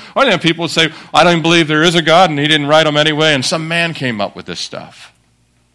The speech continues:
Now, most people would agree the law of the law, uh, makes a whole lot of sense.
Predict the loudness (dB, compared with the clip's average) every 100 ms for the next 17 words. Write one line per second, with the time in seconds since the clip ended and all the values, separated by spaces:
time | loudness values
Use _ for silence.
0 | _ _ _ _ _ _ _ _ _ _
1 | -10 -8 -8 -12 _ _ _ _ -6 -4
2 | -4 -6 -8 -8 -8 -8 -8 -6 -6 -4
3 | -4 -6 -6 -8 -6 -6 -10 _ _ _
4 | _ _ -16 -10 -8 -8 -8 -6 -6 -6
5 | -8 -8 -8 -10 -12 -14